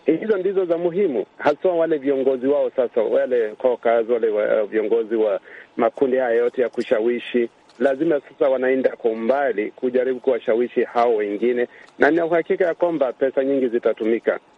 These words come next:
katika hali ya kuwaomba ili waweze kukatalia mtiz-, mtazamo wao. Jana tuliona mwingine ambaye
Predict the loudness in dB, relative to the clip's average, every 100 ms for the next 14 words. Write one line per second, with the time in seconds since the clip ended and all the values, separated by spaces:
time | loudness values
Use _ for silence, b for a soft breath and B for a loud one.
0 | -2 -2 0 0 0 2 0 2 0 -2
1 | 0 0 2 0 0 0 0 0 -2 2
2 | 2 2 0 -2 -2 0 2 2 -2 -6
3 | _ _ -2 0 2 0 -2 -2 -2 0
4 | 0 0 0 0 0 0 -2 -2 -4 -2
5 | -2 -2 -2 -2 -2 -2 -2 0 0